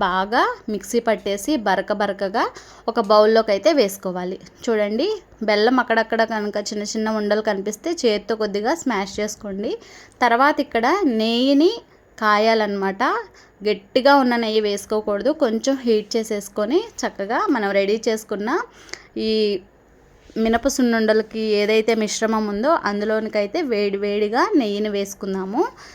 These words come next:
So ఈ నెయ్యి మనకి ఇంత అంత అని క్వాంటిటీ ఏమీ లేదండి. మనం లడ్డు చుట్టడానికి ఎంత యూజ్ అవుతుందో అంత వేసేసుకొని, so కొంచెం కొంచెంగా వేసుకుంటూ కలుపుకోవాలి, ఒకేసారి పోయకుండా. So మనకి ఇక్కడ మిన-, పొట్టు మినప్పప్పు యూజ్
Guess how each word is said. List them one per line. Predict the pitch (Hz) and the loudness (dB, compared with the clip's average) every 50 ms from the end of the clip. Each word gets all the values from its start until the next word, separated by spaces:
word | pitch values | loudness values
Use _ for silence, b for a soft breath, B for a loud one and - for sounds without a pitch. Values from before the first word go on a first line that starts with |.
| B B B - - | B B B -12 -6
So | - 247 233 226 220 202 190 220 | -2 0 0 2 0 0 -2 -2
ఈ | 220 214 220 | -2 -2 -2
నెయ్యి | 220 214 220 233 262 302 320 302 294 | -2 -2 -2 0 0 2 4 4 4
మనకి | 262 240 214 - - 240 254 - - | 4 2 -2 -4 -6 -6 -4 -2 -2
ఇంత | 226 233 233 233 269 269 269 262 247 | -2 -2 0 2 4 4 6 6 4
అంత | 240 233 220 233 226 214 | 2 2 0 0 0 2
అని | 226 277 320 - | 0 0 -2 0
క్వాంటిటీ | - 233 214 214 220 226 220 247 240 220 208 208 | -2 -2 -2 -2 -4 -4 -4 -2 0 0 2 2
ఏమీ | 214 226 240 226 226 | 2 0 0 2 0
లేదండి. | 214 196 190 185 185 196 202 294 415 466 466 359 269 | 0 0 0 -2 -2 -2 0 0 0 0 0 0 0
మనం | 247 233 233 226 226 | 2 2 2 2 2
లడ్డు | 214 214 208 220 269 - | 2 2 2 0 0 0
చుట్టడానికి | 311 - 269 262 254 254 247 226 240 233 269 277 247 214 | 0 0 0 0 2 2 2 2 0 -2 -2 -2 0 0
ఎంత | 202 208 214 220 - 269 247 | 0 -2 -4 -4 -2 0 2
యూజ్ | 240 233 220 233 226 | 2 2 4 4 2
అవుతుందో | 226 214 220 214 214 226 285 285 - - | 2 0 -2 -4 -2 -2 -2 -2 -2 -2
అంత | 208 202 190 202 202 202 | -4 -2 -2 -2 -2 -2
వేసేసుకొని, | 208 214 214 - 220 220 - - - 208 240 359 539 B B B B B B B B _ - - | -2 -4 -4 -4 -6 -6 -6 -8 -6 -2 -2 -2 -4 B B B B B B B B _ -2 2
so | 285 269 262 262 - | 4 4 6 6 4
కొంచెం | 269 269 269 311 311 302 302 | 4 4 4 4 4 4 4
కొంచెంగా | 302 277 269 262 285 269 277 285 277 262 | 4 4 4 2 0 2 2 4 4 4
వేసుకుంటూ | 240 240 233 - - 254 240 233 233 311 311 285 | 4 4 2 0 -2 -2 -2 0 0 0 2 2
కలుపుకోవాలి, | 226 220 220 - - 214 208 202 202 233 285 302 247 233 | 2 2 2 0 -2 -2 0 0 0 2 0 0 -2 -2
ఒకేసారి | - - 226 233 240 - 254 226 220 214 214 202 | 0 0 0 0 2 2 0 0 0 0 -2 -2
పోయకుండా. | 202 196 196 196 202 202 202 202 247 330 453 480 B B B B B - - | -2 -2 -2 -4 -6 -6 -4 -2 0 0 0 -2 B B B B B -6 0
So | - 254 240 233 226 214 202 - - - - 226 | 2 4 6 6 6 4 4 0 -2 -4 -4 -2
మనకి | 226 226 220 226 240 226 226 | -2 -2 -2 -2 -2 -2 -2
ఇక్కడ | 214 - 226 220 220 214 | -2 -2 -2 0 0 0
మిన-, | 214 214 220 - - | -2 -4 -6 0 2
పొట్టు | 247 226 226 - 277 269 269 | 2 2 2 2 2 2 4
మినప్పప్పు | 269 262 262 - 254 233 226 226 208 202 | 2 0 0 0 -2 -2 0 -2 -2 -2
యూజ్ | 202 208 - | -2 -4 -4